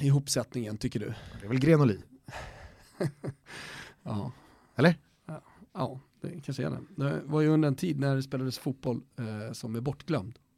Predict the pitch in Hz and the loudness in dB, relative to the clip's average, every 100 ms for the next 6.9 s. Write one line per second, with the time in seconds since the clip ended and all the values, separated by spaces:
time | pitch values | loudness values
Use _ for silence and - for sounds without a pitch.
0 | _ _ _ - 143 127 143 - 147 151 | _ _ _ 0 2 4 2 2 4 4
1 | 139 107 107 127 - 143 123 - 156 143 | 2 -2 -4 -6 -6 2 4 6 2 0
2 | 123 120 135 131 - 120 - - - 123 | -2 -4 -2 -2 -2 -4 -6 -12 -6 -4
3 | 123 143 - - - - - 175 196 208 | -2 -2 -4 -10 -10 -16 8 12 12 12
4 | 190 - - 208 185 208 - 180 185 175 | 8 0 4 4 10 10 10 0 -6 -10
5 | 170 160 - - 156 156 - 160 - - | -14 -16 -20 -4 0 0 -2 -10 -8 2
6 | 170 180 160 160 143 240 190 131 139 | 6 8 6 6 6 6 6 2 -2